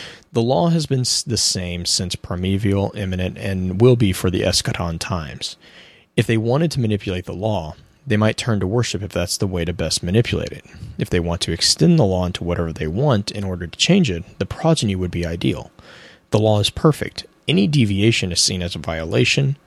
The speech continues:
Their worship would be to destroy or remake anything short of that. The law is calculated,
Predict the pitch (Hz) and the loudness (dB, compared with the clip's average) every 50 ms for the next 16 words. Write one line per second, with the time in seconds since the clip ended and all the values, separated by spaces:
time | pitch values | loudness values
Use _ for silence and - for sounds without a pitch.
0 | _ - - 98 92 95 113 117 - - 104 90 - 98 92 92 120 131 131 - | _ -2 0 0 2 4 2 2 2 2 0 0 0 0 -2 -2 -2 -6 -6 -4
1 | 78 78 - - - - 104 101 110 117 120 - 98 92 92 90 90 92 92 95 | -2 -2 0 0 0 0 2 2 2 2 2 2 0 0 0 0 0 0 -2 -2
2 | - - 107 101 92 - - - - - - - - 101 85 76 69 - - - | -4 -8 -8 -8 -8 -8 -8 -6 -4 -2 0 2 2 0 0 -2 -6 -10 -14 -16
3 | - _ _ - - - - - _ _ - 98 98 104 107 104 98 - - - | -18 _ _ -20 -20 -20 -20 -20 _ _ -4 -2 0 2 2 2 2 2 0 0
4 | - - 131 135 - - 98 90 76 - - - - - | 0 0 0 0 0 0 -6 -6 -6 -8 -8 -10 -12 -12